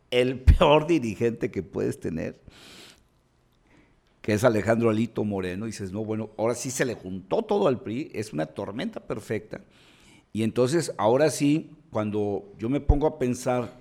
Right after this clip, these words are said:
qué podría hacer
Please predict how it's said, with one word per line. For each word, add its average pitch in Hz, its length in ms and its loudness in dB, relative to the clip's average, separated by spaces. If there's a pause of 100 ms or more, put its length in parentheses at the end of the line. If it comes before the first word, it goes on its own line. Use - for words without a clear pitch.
(560)
qué 175 560 0 (100)
podría 139 760 0
hacer 107 440 -4